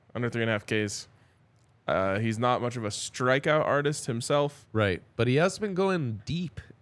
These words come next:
Speaker 2: in games the last few starts. So
Speaker 1: That's
Speaker 2: you
Speaker 1: good.
Speaker 2: like that for Gombe.
Speaker 1: You
Speaker 2: Yeah.
Speaker 1: do like that. Um, pitches to contact. Exactly what we want at Coors Field, right?
Speaker 2: Right, right. That is, yep,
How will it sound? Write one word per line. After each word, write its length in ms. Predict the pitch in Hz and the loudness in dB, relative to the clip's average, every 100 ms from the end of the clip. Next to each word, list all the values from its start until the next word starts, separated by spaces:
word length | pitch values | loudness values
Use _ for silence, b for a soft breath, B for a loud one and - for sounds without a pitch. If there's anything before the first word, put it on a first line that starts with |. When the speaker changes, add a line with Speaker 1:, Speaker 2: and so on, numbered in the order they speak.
| _ | _
Speaker 2:
in 220 | 120 110 | -4 -4
games 400 | 104 98 95 90 - | -2 -2 -2 -6 -4
the 80 | |
last 320 | 95 90 87 - | -2 -2 -6 -10
few 180 | 101 78 | -10 -10
starts. 380 | - - - - | -12 -16 -20 -2
So 80 | |
Speaker 1:
That's 160 | 107 143 | 0 2
Speaker 2:
you 60 | 156 | 2
Speaker 1:
good. 80 | |
Speaker 2:
like 140 | 196 175 | 2 0
that 200 | 110 101 | -4 -4
for 160 | 101 | -8
Gombe. 300 | 90 78 76 113 | -8 -8 -8 -4
Speaker 1:
You 120 | 131 | 0
Speaker 2:
Yeah. 60 | |
Speaker 1:
do 160 | 131 131 | 2 2
like 180 | 117 110 | 2 0
that. 200 | 107 - b b b _ | -2 -2 b b b _
Um, 360 | 107 101 104 107 - | -4 -4 -4 -8 -8
pitches 320 | - 180 202 | -6 -4 -6
to 100 | - | -8
contact. 840 | - - 165 160 156 107 90 - - _ | -10 -6 -4 -4 -4 -4 -6 -8 -20 _
Exactly 380 | 127 170 156 156 | 2 2 4 0
what 80 | 120 | 0
we 60 | |
want 180 | 120 113 | 0 -2
at 80 | - | -2
Coors 240 | 104 87 | -4 -4
Field, 220 | - 82 | -4 -4
right? 180 | 85 104 | -2 0
Speaker 2:
Right, 220 | 95 87 - _ | 0 -2 -4 _
right. 280 | 107 92 82 | -2 -2 -2
That 160 | 87 87 | -2 -2
is, 360 | 87 80 - - - | -2 -2 -8 -8 0
yep, 200 | 107 | 0